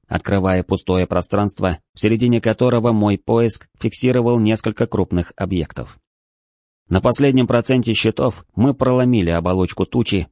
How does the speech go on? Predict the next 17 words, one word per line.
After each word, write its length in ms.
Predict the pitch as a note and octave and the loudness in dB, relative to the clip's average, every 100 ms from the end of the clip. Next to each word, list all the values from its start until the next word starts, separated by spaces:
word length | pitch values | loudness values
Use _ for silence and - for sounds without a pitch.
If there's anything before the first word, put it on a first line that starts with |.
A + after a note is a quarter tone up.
| - | -6
пробили 520 | A2 A2 G#2 A#2+ A2 | -2 0 0 2 2
ее, 260 | G2+ G2 F#2 | 4 2 2
как 280 | F#2+ F2+ | -2 -4
пуля, 280 | - B2 A2 | -2 0 2
футбольный 500 | G2+ G2+ F#2+ F#2 F#2 | 0 -4 0 0 0
мяч, 320 | F2+ D#2+ - _ _ | 0 -2 -4 _ _
и 120 | - A2+ | 0 2
вырвались 480 | C#3 B2+ B2+ A#2+ | 4 2 2 0
на 140 | A#2 A2+ | 0 0
остатках 440 | - A2 - G2+ | 0 -2 0 -2
ускорения 600 | G#2 - G#2 A#2+ A2 G#2+ | -2 0 0 2 2 0
в 60 | F#2+ | 0
пустое 480 | G#2 - A2+ A2+ G#2 | -4 -2 0 2 2
внутреннее 500 | G2 F2+ F2+ F2+ E2+ | 0 0 0 0 -2
пространство. 680 | E2+ - E2 D2 D2 B1+ - _ _ _ - | -4 -4 -6 -6 -8 -12 -12 _ _ _ -6
Не 160 | F2 F#2 | 0 0
расслабляясь, 760 | F2+ F#2+ F#2 A2 G2+ D2+ - | 0 0 0 0 0 -2 -6